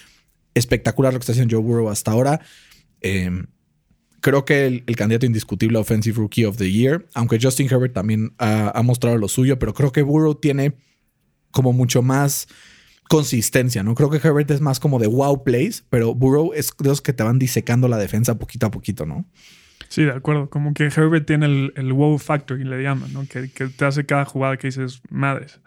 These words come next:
Speaker 2: Pero, pero sí, Burrow ha sido más consistente, pero ve, hay que ver hasta el,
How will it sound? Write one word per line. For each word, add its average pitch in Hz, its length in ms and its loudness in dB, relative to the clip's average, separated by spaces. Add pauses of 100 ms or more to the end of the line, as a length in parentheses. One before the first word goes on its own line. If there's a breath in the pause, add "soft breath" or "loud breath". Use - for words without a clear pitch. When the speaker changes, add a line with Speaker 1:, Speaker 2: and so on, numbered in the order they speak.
(500 soft breath)
Speaker 2:
Pero, 131 540 -2
pero 127 220 -2
sí, 143 240 -2
Burrow 139 440 0
ha 131 80 0
sido 131 220 -2
más 127 160 -4
consistente, 139 640 0
pero 135 220 -2
ve, 147 200 0 (220)
hay 147 160 -2
que 151 120 0
ver 160 180 4
hasta 127 220 -4
el, 127 420 -6